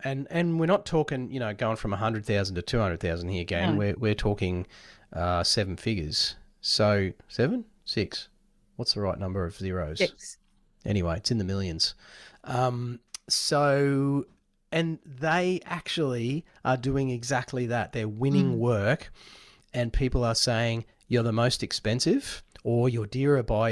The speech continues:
Speaker 1: exactly as Coxie said, ten, twenty percent, and we're going with you because we feel, con-, you know, insert all the words, confident, um, valued, professional, care and attention, et cetera, et cetera.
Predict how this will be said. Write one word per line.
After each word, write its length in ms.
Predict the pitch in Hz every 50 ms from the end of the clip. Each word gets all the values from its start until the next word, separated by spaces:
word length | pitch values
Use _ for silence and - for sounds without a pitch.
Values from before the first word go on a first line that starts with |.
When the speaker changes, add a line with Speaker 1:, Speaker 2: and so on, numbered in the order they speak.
| 107 -
Speaker 1:
exactly 420 | - 107 101 123 120 - - 104
as 80 | 98 -
Coxie 340 | - - 113 - - - 101
said, 340 | - - 131 156 175 151 -
ten, 200 | - 120 120 113
twenty 260 | - - 123 120 113
percent, 380 | - - - - 131 165 220 320 - - - - - - - -
and 160 | 113 110 110
we're 80 | 110
going 320 | 104 - 123 120 123 127 120
with 220 | 107 101 - -
you 400 | 113 120 117 104 98 110 131 170 - - - _ _ _ -
because 960 | - 104 - - - 214 269 247 156 127 117 139 180 233 - - - - - _ _ _ _ _ _ _ _ _
we 160 | - 123 117 117
feel, 400 | - - 117 107 98 98 - _ -
con-, 240 | - - 135 120 110 - -
you 80 | 131
know, 80 | 110 104
insert 480 | 104 - 135 120 - - 160 147 139
all 140 | 135 135 135
the 60 | 123
words, 380 | 113 110 120 113 104 95 101 -
confident, 840 | - - - 156 147 143 - - 147 139 135 135 135 135 - - - - - - - - _ -
um, 340 | - 101 98 95 92 92 95
valued, 920 | - - 147 139 143 139 135 135 135 139 135 135 131 131 131 127 120 - - - _ -
professional, 960 | - - - - - 143 143 - - 143 143 139 135 135 131 131 131 131 - - - - _ -
care 240 | - 127 113 110 107
and 80 | 98 98
attention, 720 | - - 160 151 143 135 - - 151 139 139 135 131 -
et 120 | - -
cetera, 240 | - - 135 120 113 98
et 60 | -
cetera. 520 | - - 147 143 131 98 92 101 120 170